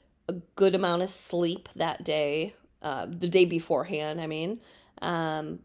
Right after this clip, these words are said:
the sleep amount, six to eight hours. Um, make sure I eat a well-balanced breakfast, good lunch, good dinner, and, and then I'll do the session. But before I,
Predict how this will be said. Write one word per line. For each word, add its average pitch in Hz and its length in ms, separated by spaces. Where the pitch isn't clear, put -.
the 156 300
sleep - 560
amount, 160 640
six - 340
to - 160
eight 147 140
hours. 147 880
Um, 101 580
make 165 260
sure 170 220
I 143 260
eat 147 160
a 135 240
well-balanced 151 840
breakfast, - 1000
good 175 260
lunch, 151 460
good 170 200
dinner, 156 460
and, 147 600
and 165 160
then 156 160
I'll 143 360
do 165 160
the 147 120
session. 214 540
But 151 160
before 147 400
I, 139 360